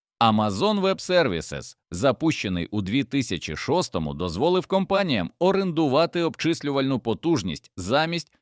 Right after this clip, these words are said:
купувати власні сервери. Google, Microsoft, інші послідували. Зараз більшість інтернет-сервісів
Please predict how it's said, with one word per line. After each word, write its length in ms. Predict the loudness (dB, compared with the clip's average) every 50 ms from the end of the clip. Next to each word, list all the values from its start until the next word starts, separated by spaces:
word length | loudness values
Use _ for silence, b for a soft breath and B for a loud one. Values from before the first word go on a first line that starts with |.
| _ _
купувати 800 | _ -4 -4 -2 0 0 2 4 4 4 2 2 0 -2 -2 -2 -4 _
власні 520 | -6 -2 0 0 0 0 -2 -4 -6 -6
сервери. 520 | -4 -2 -2 0 0 0 -4 -6 -8 -10 -14 -16 _ _
Google, 400 | 0 2 2 2 2 0 -2 -4 -6 _
Microsoft, 640 | -2 0 0 0 -2 -2 -6 -8 -6 -8 -10 -10 -12 _ _
інші 340 | -4 -2 -2 -2 -4 -6 -6
послідували. 680 | -8 -8 -8 -8 -8 -8 -8 -8 -8 -8 -8 -10 -12 -16 _ _ _ _ _ -10
Зараз 640 | -8 -2 0 2 2 2 2 2 0 -2 -4 -6
більшість 680 | -8 -6 -4 -4 -2 -4 -4 -4 -6 -6 -8 -8 _ _ _
інтернет-сервісів 1600 | -4 -2 -2 -2 -2 0 0 0 2 2 0 0 0 0 0 -2 -4 -4 -4 0 2 4 4 4 2 -2 -4 -6 -8 -12 -12 -14